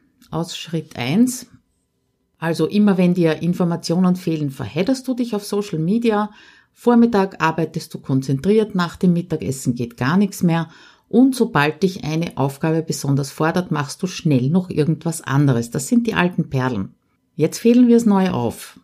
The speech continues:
Wenn du dich auf Recherche begibst, könntest du dir zum Beispiel einen Timer stellen und wenn der klingelt, hörst du auf.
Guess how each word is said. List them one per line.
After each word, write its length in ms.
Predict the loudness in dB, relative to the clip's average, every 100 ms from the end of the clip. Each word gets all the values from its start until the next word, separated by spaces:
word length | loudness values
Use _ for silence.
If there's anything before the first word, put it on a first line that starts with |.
| _
Wenn 280 | -8 -2 0
du 100 | 2
dich 320 | 2 2 0 -4
auf 280 | -6 -4
Recherche 580 | -6 -6 -4 -4 -2 -2
begibst, 640 | -2 0 0 0 -4 -18 -4
könntest 540 | 0 2 2 -2 0
du 100 | -2
dir 240 | 2 2
zum 180 | 2 0
Beispiel 500 | 0 -2 -2 -2 -2
einen 400 | -2 -2 -2 -4
Timer 420 | -4 -4 0 0 -2
stellen 600 | -2 0 2 4 2 0 -12 _ _ _ _
und 180 | 0 2
wenn 160 | 4 4
der 100 | 4
klingelt, 460 | 4 4 4 0
hörst 240 | 0 0 -2
du 60 |
auf. 500 | -2 0 0 -2 -10